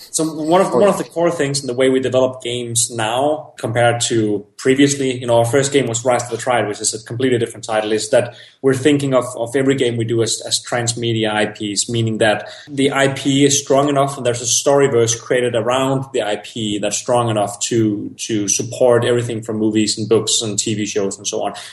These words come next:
Speaker 1: We think that is important, even though you, you may not want to create other properties such as movies and T V shows and comics and so on. It's important to create a storyverse around the game before even starting working on the game,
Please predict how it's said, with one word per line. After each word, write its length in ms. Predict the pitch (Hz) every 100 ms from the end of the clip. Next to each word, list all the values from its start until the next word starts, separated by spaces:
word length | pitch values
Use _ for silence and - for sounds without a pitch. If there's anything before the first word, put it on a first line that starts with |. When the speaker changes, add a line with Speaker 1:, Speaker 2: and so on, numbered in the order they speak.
| -
Speaker 1:
We 140 | 139
think 300 | 143 165 160
that 120 | 135 135
is 140 | 147
important, 520 | 151 - 139 147 151 143
even 280 | 160 147
though 480 | 135 135 139 139 135 _ _ _ _ -
you, 240 | 135 120 117 120
you 280 | 127 117 117
may 320 | 131 123 127
not 320 | 123 120 -
want 320 | 113 123 143 -
to 100 | 147
create 440 | - 147 156 - - - -
other 680 | 127 131 135 123 - - _
properties 540 | - 127 131 135 120
such 220 | - 139 131
as 120 | -
movies 400 | 131 127 127 120
and 160 | 110
T 140 | 110 123
V 100 | 117
shows 360 | 117 117 113
and 80 | 117
comics 260 | 120 120 117
and 80 | 120
so 200 | 120 120
on. 200 | 127 131 - -
It's 180 | 131 127
important 440 | 120 - 156 139
to 120 | 139
create 460 | 123 - 123 123 131
a 80 | 117
storyverse 960 | - - 127 123 113 113 110 - - -
around 600 | 113 127 135 131 120 113
the 60 | 117
game 440 | 120 120 104 98
before 600 | 117 117 131 131 127 131 135
even 160 | 123
starting 440 | 113 - 131 131 120
working 280 | 165 165
on 100 | 113
the 60 | 101
game, 300 | 104 101 101